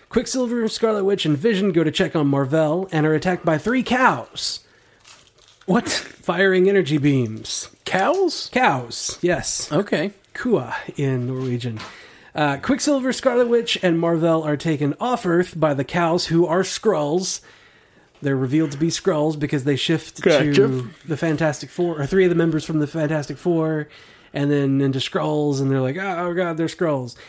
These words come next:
Speaker 1: And Danvers, Carol Danvers, uh, is also one of the bad guys,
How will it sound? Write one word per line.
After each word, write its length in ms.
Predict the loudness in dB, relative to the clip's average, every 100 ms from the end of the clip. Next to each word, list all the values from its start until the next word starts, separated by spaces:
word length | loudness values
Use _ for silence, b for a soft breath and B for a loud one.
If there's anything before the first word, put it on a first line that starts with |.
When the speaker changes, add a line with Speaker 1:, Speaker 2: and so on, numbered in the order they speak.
| B
Speaker 1:
And 140 | -4 2
Danvers, 520 | 4 4 4 2 0
Carol 220 | -2 0
Danvers, 640 | 2 0 2 0 0 -4 -14 b b -4
uh, 180 | -2 0
is 160 | 0
also 560 | 2 2 2 4 2 0 b b b b -6
one 200 | 0 2
of 80 | 2
the 60 |
bad 240 | 2 2 2
guys, 540 | 2 4 2 0 -8